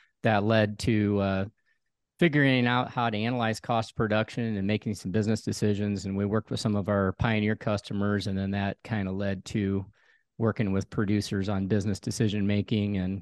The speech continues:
and, uh, collaboration and a whole sort of lot of different things. Um, do a lot with transi-, business transition and stuff now on the consulting side too. So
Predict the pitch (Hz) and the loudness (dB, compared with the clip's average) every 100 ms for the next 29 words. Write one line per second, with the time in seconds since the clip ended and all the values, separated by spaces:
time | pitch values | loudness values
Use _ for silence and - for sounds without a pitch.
0 | 104 - 95 95 95 92 - 113 107 104 | -10 -8 -6 -4 -4 -6 -4 -2 0 0
1 | 101 101 104 113 101 98 92 92 104 90 | 2 2 2 0 -2 -2 -2 -4 -6 -8
2 | - 104 95 90 - - _ _ _ _ | -4 0 0 -2 -6 -18 _ _ _ _
3 | _ _ _ - 131 123 110 113 - 101 | _ _ _ 0 4 4 4 2 2 -4
4 | - 120 104 104 101 107 101 98 101 131 | 0 0 2 0 -4 -4 -4 -4 -2 2
5 | 117 107 104 107 - 107 - 123 104 101 | 4 4 4 2 2 -2 -2 -2 0 -2
6 | 104 - 117 107 - 110 98 104 104 98 | -4 -2 0 0 -2 -2 0 -2 -4 -4
7 | 92 98 101 98 101 95 95 92 - 98 | -4 -2 -4 -4 -4 -4 -4 -6 -8 -8
8 | 101 95 - 104 101 95 95 110 98 98 | -6 -6 -8 -8 -6 -6 -6 -6 -4 -4
9 | - 95 98 | -6 -6 -6